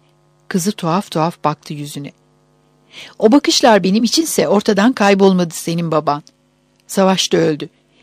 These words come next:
Sizlere üvey evlat dedirtmemek için tekrar evlenmedim ben."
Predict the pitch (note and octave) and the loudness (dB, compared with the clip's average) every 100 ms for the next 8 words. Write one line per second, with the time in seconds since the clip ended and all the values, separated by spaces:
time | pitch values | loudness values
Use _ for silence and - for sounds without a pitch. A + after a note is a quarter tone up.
0 | _ _ - G#3+ G3+ A3+ B3+ A#3 C#4 A3 | _ _ -2 0 2 2 2 2 6 6
1 | F#3+ F3 - G#3 - B3+ C#4 - - A#3+ | 4 0 -2 -6 -2 0 0 -2 -4 -2
2 | C4 - G#3+ G3 F3+ F3 D#3 C#3+ C3+ B2+ | -2 2 4 4 4 -2 -4 -8 -8 -8